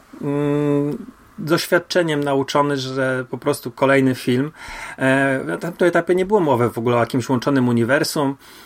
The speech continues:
Mm, zapowiedziano też reboot Incredible Hulka, więc, e, dla mnie to było, wiesz, takie, no okej,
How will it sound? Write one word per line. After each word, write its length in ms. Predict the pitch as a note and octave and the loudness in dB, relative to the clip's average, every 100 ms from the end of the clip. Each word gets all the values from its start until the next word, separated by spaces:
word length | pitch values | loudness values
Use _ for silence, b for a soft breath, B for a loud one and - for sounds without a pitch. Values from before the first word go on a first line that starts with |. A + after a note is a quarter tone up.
| B - | B -6
Mm, 840 | C3 C3 C3 C3 C3 C3 B2+ C3 | -2 0 2 2 2 2 0 -2
zapowiedziano 560 | D3 C#3+ C#3+ D3 D#3+ C#3 | -2 0 2 2 2 2
też 180 | C#3 - - | 0 -2 -8
reboot 520 | - C#3+ C#3+ C3 - - | -2 0 2 0 -2 -8
Incredible 540 | - C3 C#3 C#3 B2 B2 | -8 -6 -4 -2 -2 0
Hulka, 500 | E3 F#3 F#3 E3 - _ _ _ _ _ _ - - | 2 2 2 0 -2 _ _ _ _ _ _ -16 -6
więc, 420 | C#3 C#3 - - | 0 0 0 -4
e, 60 | C#3+ C3 C3 C3 C3 C3 C3+ C3+ C#3 _ _ - | -2 -2 0 -2 -2 -2 -2 -6 -10 _ _ -4
dla 140 | E3+ | 0
mnie 140 | F3 E3 | 2 2
to 120 | D3+ | 0
było, 260 | D3 D3 C#3 | 0 0 0
wiesz, 180 | C#3 | -2
takie, 320 | - C3 B2+ B2+ B B B | -2 -2 -4 -6 B B B
no 240 | G#3+ G3 | 0 0
okej, 340 | F3 - C3 | -2 0 0